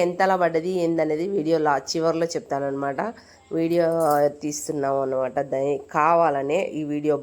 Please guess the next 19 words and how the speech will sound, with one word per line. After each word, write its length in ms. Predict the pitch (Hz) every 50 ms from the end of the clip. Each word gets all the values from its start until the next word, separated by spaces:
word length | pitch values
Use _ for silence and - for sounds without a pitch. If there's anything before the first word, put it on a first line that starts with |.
| 143
బో-, 120 | 151 143 139 143
బోరు 220 | 151 160 160 156 151
పడిందా 340 | 147 151 147 147 147 156 151 143 139
లేదా 180 | 135 143 139 139 143
తెలియడం 340 | 147 151 156 151 147 147 143
కోసం, 320 | 143 139 139 - 156 151 151
మీకు 180 | 147 151 151 151 156
తెలియడం 320 | 151 156 160 160 160 156 - 151
కోసం 220 | 139 139 143 131
అని 160 | 135 135 135 139
చెప్పేసి 380 | 135 - 143 143 147 208 240 320 - - - _ _ _ _ - - - - - - - 143 139 139 147 143
బోరు 200 | 143 143 147 143 139
అయితే 160 | 143 160 151 -
స్టార్ట్ 260 | - 143 135 135 143 139
చేస్తున్నాం 400 | 135 135 - 143 135 135 135 135
ఫ్రెండ్స్. 320 | 143 143 147 143 - - - - - - 151
మన 140 | 131 135 139
తెలుగు 340 | 135 - 139 139 147 147 147 -
సాంప్రదాయం 480 | 139 139 139 127 143 135 135 135 135